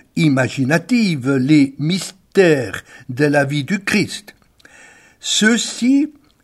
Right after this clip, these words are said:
doivent être abordés dans un souci de respect de la vérité.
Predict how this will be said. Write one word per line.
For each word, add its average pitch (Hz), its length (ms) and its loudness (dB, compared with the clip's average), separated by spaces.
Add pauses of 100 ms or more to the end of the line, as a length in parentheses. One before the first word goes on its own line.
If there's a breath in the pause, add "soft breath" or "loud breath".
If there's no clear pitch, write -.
(180)
doivent 165 680 0 (120)
être 139 640 -2 (140)
abordés 165 1040 -2 (340 soft breath)
dans 175 520 0
un 180 100 2
souci 214 760 -2
de 160 160 2
respect 165 1080 2
de 131 140 0
la 151 180 4
vérité. 214 680 0